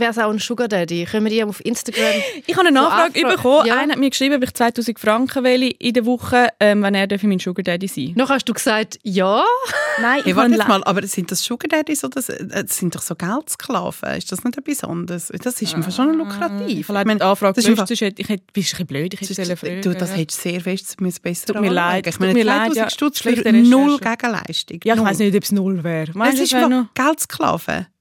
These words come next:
Speaker 3: Ohne Scheiß, Geldsklaven, googelt
Speaker 1: Also
Speaker 2: Was
Speaker 1: ich
Speaker 2: ist
Speaker 1: möchte
Speaker 2: Geldsklaven?
Speaker 1: ganz kurz an dieser Stelle möchte ich sagen,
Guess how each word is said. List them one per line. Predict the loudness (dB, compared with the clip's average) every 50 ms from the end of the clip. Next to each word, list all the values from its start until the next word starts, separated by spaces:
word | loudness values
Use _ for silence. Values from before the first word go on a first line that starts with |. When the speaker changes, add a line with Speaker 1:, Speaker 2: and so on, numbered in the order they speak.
| _ _ _ _
Speaker 3:
Ohne | 2 4 4 4 4
Scheiß, | 2 2 0 0 -2 -4 -4
Geldsklaven, | -2 0 0 0 -2 -6 -8 -4 -2 -2 -2 -2 -6 -6
googelt | -6 -6 -6 -4 -4 -4 -2
Speaker 1:
Also | 0 0 2
Speaker 2:
Was | 2 2
Speaker 1:
ich | 2
Speaker 2:
ist | 0 2
Speaker 1:
möchte | 2 2 2 2
Speaker 2:
Geldsklaven? | 2 0 0 -2 -2 0 0 2 0
Speaker 1:
ganz | 0 -2 -2 -4 -4 -2
kurz | 0 2 2 2 0 0 -2
an | -2 0
dieser | 2 2 2 2
Stelle | 0 0 0 0 0 0
möchte | 0 0 -2 -2 -2 -4
ich | -6 -6
sagen, | -4 -2 -2 -2 0